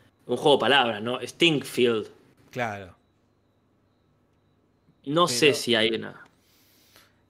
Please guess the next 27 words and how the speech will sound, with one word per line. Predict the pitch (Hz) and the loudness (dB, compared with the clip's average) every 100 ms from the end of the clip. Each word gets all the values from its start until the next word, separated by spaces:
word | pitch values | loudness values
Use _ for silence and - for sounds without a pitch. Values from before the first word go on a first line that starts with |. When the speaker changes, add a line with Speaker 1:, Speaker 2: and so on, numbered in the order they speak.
| - | -10
Speaker 2:
A | 127 | -6
ver, | 143 131 | -4 -4
si, | 117 | -6
Speaker 1:
Sí, | 113 | -4
a | |
ver. | 113 120 | -2 -2
Speaker 2:
si | |
hay | 156 208 | -2 -4
alguien | 185 156 | -6 -8
en | 143 | -12
el | 131 | -10
chat, | 139 120 107 | -10 -10 -10
o | 120 | -12
nosotros, | 127 - 123 110 | -10 -8 -8 -8
se | 120 | -12
me | |
ocurre | 120 135 117 | -8 -6 -6
rápidamente | 127 156 156 127 120 113 | -4 -4 -4 -8 -8 -12
un | 113 | -12
juego | - 151 | -8 -8
de | |
palabras | 131 123 117 107 104 | -6 -8 -6 -8 -12
entre | 110 110 110 | -16 -16 -16
escuela, | - 143 113 101 101 | -10 -6 -6 -8 -12
primaria, | 120 127 131 110 107 101 98 | -12 -8 -8 -8 -10 -12 -12
Springfield, | - 110 143 127 107 - 98 98 | -16 -14 -10 -10 -10 -16 -20 -10
con | 143 135 101 | -6 -4 -6